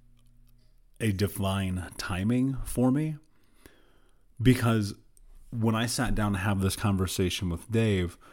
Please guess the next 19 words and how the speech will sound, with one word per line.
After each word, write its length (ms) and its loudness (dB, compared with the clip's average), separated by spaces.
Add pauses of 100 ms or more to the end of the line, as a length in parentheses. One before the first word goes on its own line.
(420)
the 200 4
biggest 540 4
thing 200 4
that 160 0
we 120 -4
talked 440 -2
about 500 -2
was 560 -2
facing 560 2
your 180 0
fears 720 0 (320)
and 180 -4
shifting 400 -2
your 180 -2
identity. 600 -8 (2500)
There's 160 4
no 140 6
question 640 0
that 280 -6